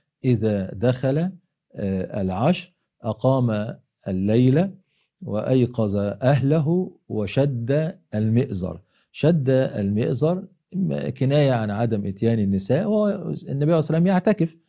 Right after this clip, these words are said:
في العشر الأواخر، أو شد المئزر كناية عن الاجتهاد في العبادة، وباعتكاف النبي عليه الصلاة والسلام يجمع بين، بين المعنيين.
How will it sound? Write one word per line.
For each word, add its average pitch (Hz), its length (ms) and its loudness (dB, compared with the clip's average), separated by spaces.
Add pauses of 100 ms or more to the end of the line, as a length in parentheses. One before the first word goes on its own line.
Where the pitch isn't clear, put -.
(340)
في 127 300 0
العشر 120 440 0 (240)
الأواخر، 135 540 2
أو 214 80 0
شد 175 300 2
المئزر 135 640 2 (140)
كناية 131 320 0
عن 117 200 0
الاجتهاد 135 800 2
في 135 120 0
العبادة، 113 640 2
وباعتكاف 127 760 2
النبي 165 340 4
عليه 147 140 2
الصلاة 139 160 -2
والسلام 170 240 0
يجمع 143 400 2
بين، 131 360 2 (400)
بين 123 380 4
المعنيين. 107 1300 2